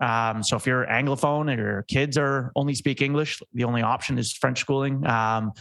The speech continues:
you know, things like that. There, it's, it's also just that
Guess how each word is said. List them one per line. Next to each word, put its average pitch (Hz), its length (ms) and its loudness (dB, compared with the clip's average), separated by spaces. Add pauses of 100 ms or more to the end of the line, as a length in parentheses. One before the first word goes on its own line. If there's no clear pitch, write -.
(160)
you 131 60 0
know, 107 300 -2 (140)
things 127 200 0
like 120 180 0
that. 127 400 0 (720)
There, 160 220 2
it's, 165 340 0
it's 156 140 0
also 165 200 2
just 147 300 -2 (260)
that 131 420 0